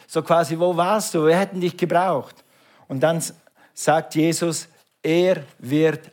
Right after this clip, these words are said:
auferstehen." Jesus sagt: "Lazarus wird auferstehen." Und dann gibt Martha diese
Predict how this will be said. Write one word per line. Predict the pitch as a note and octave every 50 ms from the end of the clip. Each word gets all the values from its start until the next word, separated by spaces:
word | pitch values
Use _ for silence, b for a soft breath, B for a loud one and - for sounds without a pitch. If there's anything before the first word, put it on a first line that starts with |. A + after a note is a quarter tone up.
| _ -
auferstehen." | B2+ C#3 C#3 C#3 C3 - - B2 A#2+ - - C#3 B2 A2+ F#2+ - - _ b b b b b b b b _ _ -
Jesus | C3 D#3+ F#3 E3 E3+ D#3+ -
sagt: | - E3 D#3+ - - B B B B
"Lazarus | C3+ D#3+ F#3+ A3+ A3 - F3+ F#3 F3+ - - -
wird | - - C3 B2 - -
auferstehen." | D3 E3 E3 C#3+ D3+ D3 C3 - - C#3 B2 A2+ G#2 F2+ - - - b b b b b
Und | b B2+ B2+ B2+ D3+
dann | D#3 F#3 G3 F#3+
gibt | - E3+ E3+ E3 E3 - - - B B B B B B
Martha | - B2+ C3+ D3 D#3+ E3+ E3+ E3+ E3+ D#3
diese | C#3 C3+ D3 C#3+ C3 C#3+ C3+ B2+